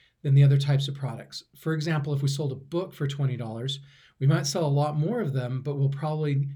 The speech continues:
never sell enough books alone to get to profitability at the early stages of our business when we don't have established credibility or upsell products.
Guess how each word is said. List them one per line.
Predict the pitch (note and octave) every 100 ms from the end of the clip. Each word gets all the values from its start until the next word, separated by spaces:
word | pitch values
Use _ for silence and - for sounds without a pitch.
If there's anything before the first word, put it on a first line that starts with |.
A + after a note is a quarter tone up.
| -
never | C#3 F3 F#3
sell | - D#3+ C#3+
enough | C3+ -
books | C#3+ C#3
alone | F3+ C#3 A#2+
to | A#2
get | C3 C#3
to |
profitability | - C#3 C3+ D#3 B2+ C3 B2 A#2+ A#2+ - -
at | C3+ C#3
the | C#3+
early | D3+ D3 C#3
stages | C#3 B2+ A2 A2+ B2+
of |
our | A2+ A2
business | A2+ G#2 G#2 - _ _ _
when | C3+
we | C3
don't | C3+ C#3+ C#3
have | C3+ B2+ A2+
established | - A#2+ G#2+ G#2+ -
credibility | B2+ G#2+ - A#2+ A#2+ - _ _ _ _ -
or | C3+ C3+
upsell | C#3+ C#3 - C3+ -
products. | C#3+ B2 - -